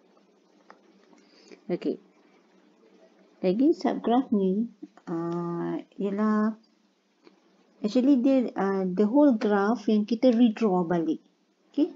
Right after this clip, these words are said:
tapi kita tak tukar apa-apa lah without changing the original position of vertices and the edges. Okey.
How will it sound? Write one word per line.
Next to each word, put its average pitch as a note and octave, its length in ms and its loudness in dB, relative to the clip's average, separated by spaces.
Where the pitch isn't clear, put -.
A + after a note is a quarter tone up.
tapi - 280 -8
kita A#3+ 480 -2
tak - 240 -6
tukar A#3 480 -2
apa-apa A#3+ 400 -2
lah A#3+ 240 2
without G3+ 240 0
changing G#3+ 640 0
the F3+ 80 -2
original G3 560 -2
position F#3 560 -4
of E3+ 320 -8
vertices G#3 720 -4
and F#3 240 -2
the F3 240 2
edges. D#3+ 480 -6
Okey. - 240 0